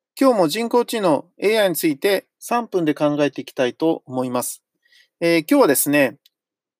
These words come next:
こんなツールです。リアルタイム文字起こしツールなんですけど、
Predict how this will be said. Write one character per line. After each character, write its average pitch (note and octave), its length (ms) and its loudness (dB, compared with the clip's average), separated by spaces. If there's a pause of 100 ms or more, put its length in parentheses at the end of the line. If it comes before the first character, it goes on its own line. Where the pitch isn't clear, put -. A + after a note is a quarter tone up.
(220)
こ - 140 -8
ん A#3 40 -4
な G#3 100 2
ツ F#3+ 160 0
ー E3+ 80 2
ル D#3+ 260 -2 (140)
で C3 80 -4
す。 - 180 -10 (760)
リ C#3+ 140 2
ア A#3+ 60 4
ル B3+ 120 -2
タ C4 180 2
イ G#3+ 60 -2
ム A#2 160 -6
文 C3 180 -4
字 - 60 -10
起 G3 160 2
こ - 160 -4
し F3+ 200 -4
ツ - 200 -6
ー F3 120 4
ル - 180 -6 (100)
な A#2 140 -8
ん G#2+ 60 -14
で G#2 100 -16
す - 100 -8
け A#2+ 120 -6
ど、 D#3+ 280 2